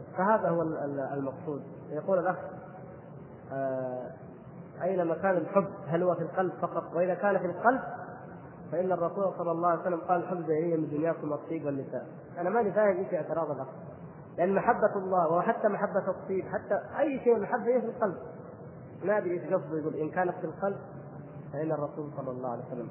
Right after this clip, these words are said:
كذا، قال كذا". لو قال: "إذا كانت ال-، في العبادة فإنها"، يعني نعم يمكن، لأنه العبادة لها محبة، والمحبة الطبيعية محبة أخرى، لكن كلها في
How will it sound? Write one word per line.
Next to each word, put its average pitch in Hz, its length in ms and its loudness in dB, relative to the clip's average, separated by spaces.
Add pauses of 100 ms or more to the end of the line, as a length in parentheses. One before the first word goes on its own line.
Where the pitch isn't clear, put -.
(140)
كذا، 117 220 -2 (140)
قال 123 260 -4
كذا". - 100 -8 (460)
لو 151 120 0
قال: 208 300 6
"إذا 165 200 0
كانت 202 320 2
ال-، 175 300 -2
في 185 80 2
العبادة 156 600 2 (640)
فإنها"، 135 420 -4 (160)
يعني 123 180 -8
نعم 156 300 2
يمكن، 185 260 0
لأنه 170 200 4
العبادة 170 460 2
لها 190 160 4
محبة، 180 420 2 (480)
والمحبة 175 380 4
الطبيعية 160 480 0
محبة 156 440 0
أخرى، 127 240 -4 (480)
لكن 175 240 2
كلها 226 460 8
في 196 40 0